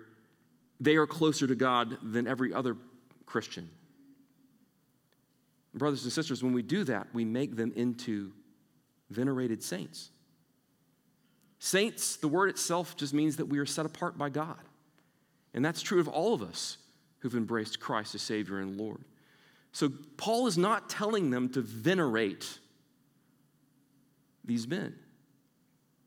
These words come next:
Because to do so means that they can't even challenge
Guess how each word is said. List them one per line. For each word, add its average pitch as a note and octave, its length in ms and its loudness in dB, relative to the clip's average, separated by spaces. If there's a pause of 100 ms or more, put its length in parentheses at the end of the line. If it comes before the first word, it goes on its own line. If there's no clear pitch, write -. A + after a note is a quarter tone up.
(500)
Because F3 260 6
to D#3+ 100 2
do A3+ 220 4
so C3+ 420 4 (140)
means E3 440 6
that - 420 0 (440)
they D#3 160 4
can't F3 280 2
even B2+ 580 2 (220)
challenge E3+ 880 -2